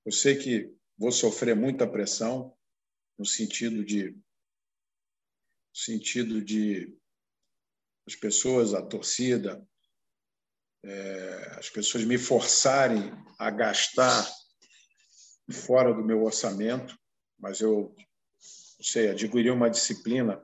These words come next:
muito por conta da minha empresa empresarial. Então, tô muito fortalecido mentalmente pra seguir nosso projeto aqui de três anos,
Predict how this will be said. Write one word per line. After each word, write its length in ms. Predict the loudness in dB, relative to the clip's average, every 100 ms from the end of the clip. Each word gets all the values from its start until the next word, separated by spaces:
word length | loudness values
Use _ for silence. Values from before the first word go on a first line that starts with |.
| _ _ -8
muito 280 | -4 -4 -4
por 200 | -8 -6
conta 260 | -2 -2 -2
da 140 | -4
minha 180 | -2 -2
empresa 500 | -4 -2 0 0 -4
empresarial. 880 | -6 -6 -4 -4 -4 -4 -6 -6 -10 _ _ _ _ _ _ _ _
Então, 400 | _ -6 -4 -4
tô 200 | -2 0
muito 540 | 0 0 0 0 0 -4 -4
fortalecido 880 | -4 -2 0 0 0 -2 -2 -2 0
mentalmente 800 | 0 2 2 2 0 0 -2 -4
pra 120 | -4
seguir 640 | -4 -6 -4 -2 -2 -4 _ _ _ _ -20 -20 -20 _ _ _ _ _ -4
nosso 380 | 0 2 0 2
projeto 580 | 2 2 2 2 0
aqui 240 | -6 -4 -4
de 160 | -4
três 320 | 0 2 2 -2
anos, 300 | -6 -10